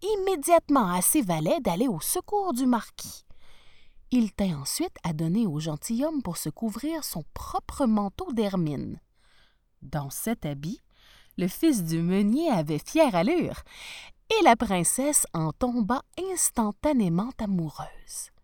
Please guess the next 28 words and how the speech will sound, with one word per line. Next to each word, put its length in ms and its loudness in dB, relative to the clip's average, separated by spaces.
Elle 200 0
fut 220 -6
toute 240 -4
ravie 420 -4
d'entendre 640 -2
son 260 -2
père 380 0
inviter 460 2
le 160 0
jeune 300 0
homme 140 2
à 60 2
monter 360 -4
dans 120 0
le 120 -4
carrosse 440 -4
royal. 800 -6
Quant 200 2
au 100 -2
jeune 240 0
homme, 300 0
il 160 4
accepta 440 2
avec 300 2
joie. 240 -4
Et 140 8
on 120 8
reprit 320 2